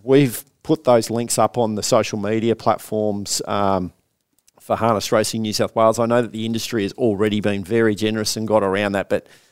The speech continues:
let's keep it going because, geez, we hate seeing this. One of our own, particularly a young girl,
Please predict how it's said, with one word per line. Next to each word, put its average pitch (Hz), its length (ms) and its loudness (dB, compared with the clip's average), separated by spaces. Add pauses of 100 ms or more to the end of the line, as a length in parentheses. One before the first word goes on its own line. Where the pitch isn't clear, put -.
(140)
let's 110 160 -6
keep 113 180 0
it 92 80 -10
going 101 300 -2 (100)
because, - 560 -2 (480)
geez, - 220 -18
we 101 60 -10
hate 101 220 -4
seeing 113 280 -4
this. 113 180 -6
One 139 160 2
of 110 80 0
our 98 180 -2
own, 107 220 -4
particularly 107 440 -2
a - 20 0
young 101 160 0
girl, 98 300 -4